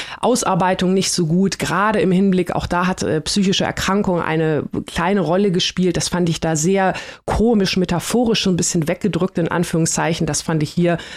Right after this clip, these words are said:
weitaus besser ausgearbeitet, äh, so dass ich sagen muss, ähm, dass ich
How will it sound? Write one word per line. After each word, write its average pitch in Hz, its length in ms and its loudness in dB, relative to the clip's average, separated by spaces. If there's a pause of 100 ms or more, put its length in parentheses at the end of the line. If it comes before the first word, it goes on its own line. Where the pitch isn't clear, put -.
(140)
weitaus 170 460 -2
besser 165 460 0 (380)
ausgearbeitet, 151 1000 0
äh, 143 220 0
so 147 120 -2
dass 151 200 -2
ich 156 100 0
sagen 170 380 0
muss, 170 340 0
ähm, 156 320 0
dass 147 200 -2
ich - 300 -4